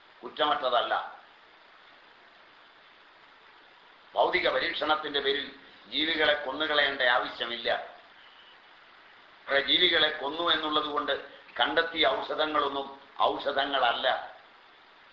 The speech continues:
അവ ഉപയോഗിക്കുന്നത് കൊണ്ട് ഫലമുണ്ടാകണമെന്നില്ല. കുറ്റമറ്റ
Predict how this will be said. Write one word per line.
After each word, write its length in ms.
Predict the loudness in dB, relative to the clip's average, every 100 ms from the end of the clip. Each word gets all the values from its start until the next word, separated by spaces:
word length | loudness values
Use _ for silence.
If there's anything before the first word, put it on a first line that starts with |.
| -20 -20 -20 -20 -20 -20 -20 -20 -20 -20 -20 -4
അവ 100 | 0 2 2
ഉപയോഗിക്കുന്നത് 600 | 0 0 -2 -4 -2 0
കൊണ്ട് 140 | 0 0 2
ഫലമുണ്ടാകണമെന്നില്ല. 1120 | 2 2 0 2 4 4 2 0 -2 -2 0 0 -2 -16 -20 -20 -20 -20 -20 -20 -20 -20 -20 -20 -20 -20 -20 -20 -20 -16
കുറ്റമറ്റ 420 | 2 4 6